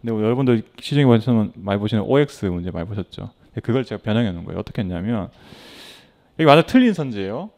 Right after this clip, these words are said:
이게 만약에 그럼 틀린 선지 끝에 가서 이렇게 오엑스 해버리고 밑에 해설이 달리잖아요. X에 대한 왜 X인지. 근데 저는 어떻게 했냐면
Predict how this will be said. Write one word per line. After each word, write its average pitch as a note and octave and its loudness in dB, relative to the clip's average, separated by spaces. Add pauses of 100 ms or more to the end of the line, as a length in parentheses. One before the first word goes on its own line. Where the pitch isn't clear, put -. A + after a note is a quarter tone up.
(120)
이게 G2 -12
만약에 G2 -6
그럼 D3 -4
틀린 G3+ -2
선지 D#3+ -2
끝에 E3+ -2
가서 C#3 0
이렇게 C3 -4
오엑스 D#3 -4
해버리고 A2 -4 (200)
밑에 C#3 -6
해설이 F#3 -4
달리잖아요. E2+ -14 (320)
X에 - -10
대한 F#2 -16
왜 G#2+ -2
X인지. G#2+ -12 (760)
근데 C#3 -8
저는 D3 2
어떻게 C#3+ -4
했냐면 G2+ -2